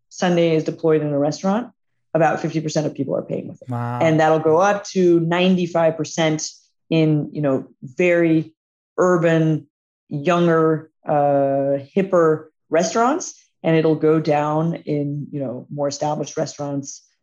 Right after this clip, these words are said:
Speaker 1: who don't have a clientele that's used to using technology. But overall, we're around fifty percent, which is very impressive.
Speaker 2: Wow. Yeah, that, that's it. That is. That's awesome. How are you thinking about the digital experience,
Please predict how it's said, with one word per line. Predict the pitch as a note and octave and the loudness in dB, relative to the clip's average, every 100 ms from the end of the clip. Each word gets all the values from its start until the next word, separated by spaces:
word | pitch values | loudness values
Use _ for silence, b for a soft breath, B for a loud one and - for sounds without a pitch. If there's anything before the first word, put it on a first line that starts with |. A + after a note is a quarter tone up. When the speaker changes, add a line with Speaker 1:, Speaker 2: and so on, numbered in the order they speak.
| _ _ | _ _
Speaker 1:
who | D#3+ D3 C#3 C3+ - - _ | -2 0 0 -2 -6 -14 _
don't | E3 D#3 | -2 0
have | D3+ | 0
a | D3+ | -2
clientele | D3+ C#3+ C#3+ C#3+ | -4 -4 -2 -2
that's | C#3 C3+ - | -2 -6 -8
used | C#3 C#3+ | -8 -8
to | |
using | C#3 C3+ C3 | -12 -10 -12
technology. | C3+ - - G3 C#4 C#4+ _ _ _ _ _ G3 | -14 -8 -4 -2 -4 -6 _ _ _ _ _ -6
But | F3+ D#3+ - - - | -2 -2 -6 -8 -2
overall, | F#3 F3 D#3+ F3 | 2 4 4 2
we're | F#3 E3 | 2 2
around | D3 C#3 C3 | 0 -2 -4
fifty | C#3+ C3+ | -8 -10
percent, | C3 - - | -14 -14 -14
which | C#3 - | -16 -16
is | C3 - _ _ _ - | -16 -18 _ _ _ -2
very | E3 D3 | 0 0
impressive. | D3 D3 C#3 D3 - _ | 0 -2 -2 -4 -6 _
Speaker 2:
Wow. | C3+ B2+ A#2+ G#2+ _ | -6 -4 -6 -10 _
Yeah, | C3+ B2+ C3+ _ _ _ D#3 | -4 -4 -8 _ _ _ -8
that, | D3 D3 | -4 -4
that's | D3 D3+ C#3+ | -2 -4 -2
it. | B2 | -2
That | C3+ C3 | 0 0
is. | A#2 - - _ _ _ _ | -2 -6 -16 _ _ _ _
That's | E3 E3+ | -6 -2
awesome. | D3 C3 C3+ | -2 -2 -2
How | - G#3 | -2 0
are | C#4+ | 2
you | C#4 | 0
thinking | - F3+ F3+ D#3 | 0 0 0 -2
about | C3+ C3+ C3+ C3 B2+ | 0 0 0 -2 -4
the | |
digital | B2 D3 D3+ C#3 | -2 0 2 2
experience, | B2+ - C3+ C3+ C3+ C3+ - - | 0 -4 0 2 2 2 0 -6